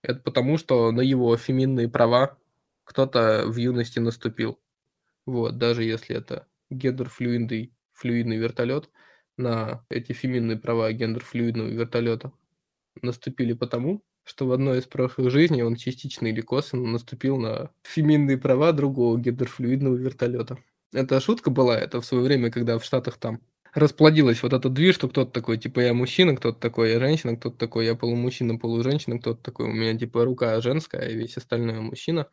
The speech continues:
И какой-то тип написал текст так называемый, что, типа, "Моя сексуальная <laughs> иде-,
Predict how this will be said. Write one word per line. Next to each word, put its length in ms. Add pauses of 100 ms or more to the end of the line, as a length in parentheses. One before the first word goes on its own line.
(220)
И 300
какой-то 440
тип 260
написал 520 (180)
текст 260
так 160
называемый, 500
что, 180
типа, 420 (480)
"Моя 320
сексуальная 800 (520)
<laughs> 280
иде-, 220